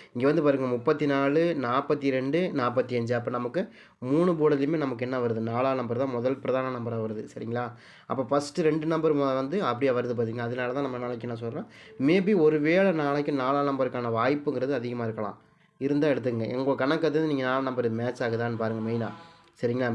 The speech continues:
நாலாம் நம்பர் எனக்கு இல்லைங்க. நீங்க சொன்ன மாதிரி எனக்கும் நாலாம் நம்பர் தாங்க ரொம்ப ஸ்ட்ராங்கா மேட்ச் ஆகுது அப்படின்னு நீங்க நினைச்சீங்கன்னா எடுத்துக்கலாம். வாய்ப்பு அதிகமா இருக்கு. அதனால தான் அது கொடுக்குறோம். அது மாதிரி வருதான்னு மெயினா பாருங்க.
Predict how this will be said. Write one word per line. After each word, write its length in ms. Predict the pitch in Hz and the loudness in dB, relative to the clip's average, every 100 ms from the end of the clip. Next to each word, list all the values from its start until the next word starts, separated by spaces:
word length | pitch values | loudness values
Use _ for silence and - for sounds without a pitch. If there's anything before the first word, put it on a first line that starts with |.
| 113 | 0
நாலாம் 260 | 117 127 | 0 0
நம்பர் 200 | 131 123 | 0 -2
எனக்கு 260 | 117 127 135 | 0 0 0
இல்லைங்க. 120 | 139 | -2
நீங்க 140 | 127 120 | -2 -4
சொன்ன 200 | 123 131 | -4 -4
மாதிரி 220 | 135 117 | -4 -2
எனக்கும் 360 | 120 127 175 226 - - - | -4 -2 -4 -6 -16 -20 -6
நாலாம் 260 | 120 139 156 | 2 4 4
நம்பர் 240 | 147 135 | 2 2
தாங்க 200 | 135 139 | 2 2
ரொம்ப 220 | 127 127 | 2 2
ஸ்ட்ராங்கா 320 | 135 127 120 | -2 -2 -4
மேட்ச் 280 | 113 117 120 | -2 -4 -4
ஆகுது 280 | 123 113 113 | -2 0 0
அப்படின்னு 240 | 110 120 | -2 -4
நீங்க 200 | 117 110 | -2 -2
நினைச்சீங்கன்னா 440 | 110 120 - 123 139 | -4 -6 -8 -6 -4
எடுத்துக்கலாம். 440 | 117 117 120 156 202 - - - | -4 -4 -2 -2 -4 -18 -20 -2
வாய்ப்பு 360 | 113 151 175 | 2 4 4
அதிகமா 320 | 151 131 131 117 | 2 2 0 -2
இருக்கு. 240 | 110 - - | -2 -8 -16
அதனால 340 | - 113 120 123 | -8 -4 -2 0
தான் 100 | 135 | 0
அது 60 | |
கொடுக்குறோம். 320 | 120 110 107 110 | -2 -4 -4 -6
அது 80 | |
மாதிரி 220 | 113 131 120 | -2 0 0
வருதான்னு 340 | 120 127 123 | 0 0 0
மெயினா 220 | 117 123 | -2 -2
பாருங்க. 300 | 117 113 110 | -4 -6 -6